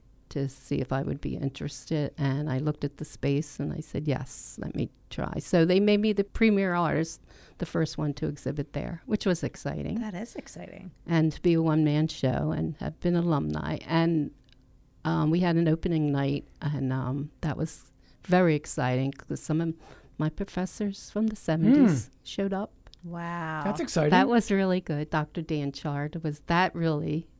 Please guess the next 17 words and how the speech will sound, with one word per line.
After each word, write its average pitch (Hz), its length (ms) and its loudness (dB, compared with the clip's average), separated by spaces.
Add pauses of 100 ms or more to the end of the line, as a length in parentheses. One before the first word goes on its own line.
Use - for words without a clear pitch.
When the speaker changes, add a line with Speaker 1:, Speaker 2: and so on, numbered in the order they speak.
Speaker 1:
just - 560 -10
set 185 160 0
my 165 160 4
heart 147 260 0
on 165 140 2
fire 151 460 2
that, 160 180 -2 (1120)
that 156 240 -2
they 147 180 0
took - 280 -8
the 139 100 -4
time 135 420 -2
to - 120 -10
come 131 300 -4
and 127 120 -2
see 139 280 -4
what 131 200 -4